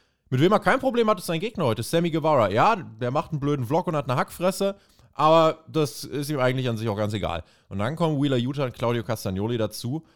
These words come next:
Und Yuta sagt, „Ja komm, lass doch die Aggression raus, das Feuer fehlt. Hättest du das Feuer schon früher an den Tag gelegt, hätten wir vielleicht auch mehr gewonnen.“ Und das macht Danielson fuchsteufelswild. Dann müssen William Regal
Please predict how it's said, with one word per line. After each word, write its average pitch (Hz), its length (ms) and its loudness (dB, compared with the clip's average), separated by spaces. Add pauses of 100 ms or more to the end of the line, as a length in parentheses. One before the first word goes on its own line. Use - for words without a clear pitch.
(220)
Und 95 280 -4
Yuta 113 200 -2
sagt, 110 180 0
„Ja 220 80 4
komm, 254 240 6
lass 269 160 2
doch 262 100 2
die 233 140 0
Aggression 160 440 0
raus, 131 200 0
das 226 200 -2
Feuer 254 280 4
fehlt. 247 380 4 (140)
Hättest 202 340 -2
du 185 40 -8
das 240 260 2
Feuer 233 280 0
schon 202 160 -8
früher 240 260 2
an 185 120 4
den 170 100 -2
Tag 165 220 0
gelegt, 175 240 -2
hätten 208 180 0
wir 196 80 0
vielleicht 202 340 0
auch 190 80 2
mehr 185 220 4
gewonnen.“ 170 340 2 (440)
Und 104 480 0
das 127 240 -2
macht 123 240 -2
Danielson 120 500 -2
fuchsteufelswild. 104 1500 -4 (420)
Dann 107 140 -4
müssen 113 400 -2
William 127 560 2
Regal 123 440 0